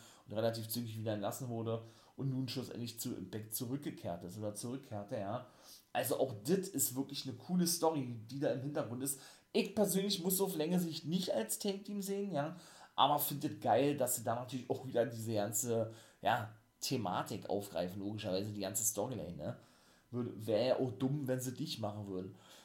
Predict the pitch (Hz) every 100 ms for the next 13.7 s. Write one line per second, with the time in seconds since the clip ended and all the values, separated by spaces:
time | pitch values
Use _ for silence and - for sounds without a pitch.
0 | - - - 135 - 147 131 160 180 151
1 | 156 156 151 147 143 143 139 143 135 160
2 | 143 127 147 127 131 123 147 147 139 160
3 | 151 131 143 147 185 - 170 151 147 175
4 | 165 143 143 139 139 135 139 160 143 120
5 | 104 113 117 113 110 117 123 120 117 113
6 | 131 117 104 90 120 127 113 - 123 120
7 | 117 110 120 135 135 113 117 127 - -
8 | - - 127 - 131 117 117 - 113 120
9 | 139 123 117 107 - - 143 175 185 175
10 | 160 156 139 135 - 156 151 131 - 123
11 | - 156 135 123 113 143 151 131 135 127
12 | 120 - 131 123 120 110 - 139 - 127
13 | 131 135 127 - 120 135